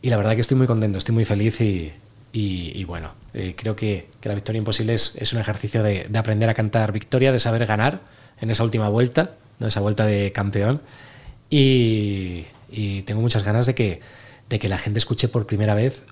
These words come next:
un último disco, sabiendo que es el último disco y con el valor, ¿no? En tiempos tan convulsos, de tanto estímulo, de tanto lanzamiento, de tanto streaming, de tanto tal, pues,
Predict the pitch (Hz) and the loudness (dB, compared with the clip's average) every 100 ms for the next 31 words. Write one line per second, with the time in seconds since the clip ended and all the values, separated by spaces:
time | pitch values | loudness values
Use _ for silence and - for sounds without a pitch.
0 | - 123 117 123 110 117 - 120 107 117 | -2 0 0 0 0 0 0 0 0 0
1 | 117 123 113 117 110 113 139 123 110 101 | 0 0 0 0 0 0 0 2 2 2
2 | 95 107 110 101 127 110 - 123 135 131 | 0 2 0 2 0 0 2 2 4 4
3 | 127 - - - - 139 127 131 127 135 | 4 -2 -10 -20 -4 0 2 2 2 2
4 | 143 117 127 123 127 - 131 127 113 123 | 2 0 0 0 0 0 2 4 2 0
5 | 123 131 120 - 110 123 120 120 110 120 | 2 2 2 0 0 0 2 0 2 0
6 | 123 117 - 123 127 120 117 104 120 131 | 0 -2 -2 -2 0 -2 -2 -4 0 0
7 | 131 127 - | 2 0 -4